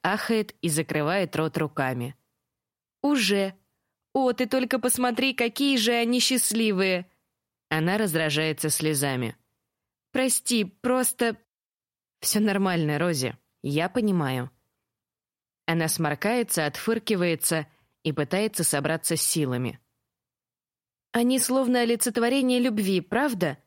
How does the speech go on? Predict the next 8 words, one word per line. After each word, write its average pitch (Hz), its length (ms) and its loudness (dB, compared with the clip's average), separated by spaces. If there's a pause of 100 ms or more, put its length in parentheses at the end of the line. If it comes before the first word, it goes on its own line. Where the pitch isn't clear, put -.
(680)
Надеюсь, 220 540 2
она 202 220 2
продлится 208 580 0
вечно». 160 640 0 (1000)
Она 151 260 2
замирает. 156 680 -2 (1400)
«О 254 120 2
боже, 185 420 0